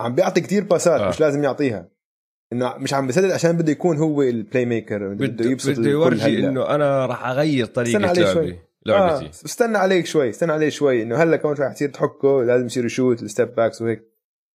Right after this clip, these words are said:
Speaker 1: بس الأوفنس تبعهم كتير غريب، إنه هلا دورك، هلا دوري، فهمت علي؟ فما في تجانس بالهجوم بالمرة، بس هذا متوقع، يعني صار لهم أسبوع مع بعض بس،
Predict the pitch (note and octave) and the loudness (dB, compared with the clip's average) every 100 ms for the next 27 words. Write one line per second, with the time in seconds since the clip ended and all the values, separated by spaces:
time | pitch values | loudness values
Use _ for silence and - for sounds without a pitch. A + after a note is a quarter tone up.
0 | - A#2+ - - _ _ _ _ A#2+ G3 | -2 0 -2 -10 _ _ _ _ -2 0
1 | A#3+ - G3 F3 D3+ - G3 F3+ A#2+ _ | 0 2 0 0 -4 -4 -4 -4 -6 _
2 | _ _ _ _ - B2+ D#3+ F#2+ G2+ A2 | _ _ _ _ -2 2 2 0 -6 -6
3 | - - _ - B2+ D3 C#3+ D3+ C#3+ C#3 | -10 -20 _ -4 2 2 6 6 6 2
4 | C3+ B2+ B2+ B2+ B2 C3 C3+ _ _ A2 | 2 2 4 4 2 -2 -12 _ _ -14
5 | - A#2+ A#2+ - A#2 C#3 E3+ F#3 D#3+ C3+ | -10 -6 -6 -6 -4 -2 0 0 -2 0
6 | B2+ C3 A#2 - G#2+ G#2 - _ A2+ C3+ | 2 2 0 -4 -8 -8 -14 _ 0 0
7 | A#2 C3 C#3 C#3+ E3+ E3 F3 E3+ C#3+ D3 | 2 2 2 2 0 -2 0 0 4 2
8 | - - G#2 - B2 A#2 - B2+ G#2 G2+ | 2 -12 -14 -2 0 0 0 0 0 0
9 | G#2 F#2+ F#2 G2 - | -2 -2 -4 -6 -8